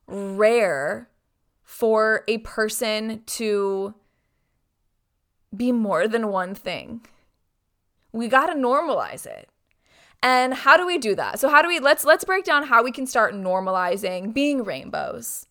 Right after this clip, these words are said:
And a proud rainbow, no matter what your, your view of rainbows is, right? Like, we need to start normalizing all the different layers. And how we do that is, number one,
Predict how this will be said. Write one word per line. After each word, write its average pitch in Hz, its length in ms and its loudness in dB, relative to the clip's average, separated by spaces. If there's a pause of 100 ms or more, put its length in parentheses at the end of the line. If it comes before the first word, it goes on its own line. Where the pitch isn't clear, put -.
(760)
And 226 360 2
a 269 80 -2
proud 262 360 4
rainbow, 180 600 -2 (140)
no 254 120 -2
matter 262 260 4
what 254 180 2
your, 226 340 -4 (260)
your 202 180 -2
view 214 240 0
of 196 120 2
rainbows 190 600 -2
is, 160 340 -6
right? 185 360 -2
Like, 190 280 -2 (500)
we 254 120 -2
need 311 120 -2
to 370 60 -8
start 339 240 2
normalizing 220 800 -2
all 170 220 2
the 185 80 -8
different - 340 -8
layers. 101 600 -10
And 226 280 -6
how 311 420 0
we 349 140 -6
do 202 280 -6
that 196 520 -2 (640)
is, 233 520 0 (340)
number 277 400 0
one, 220 540 0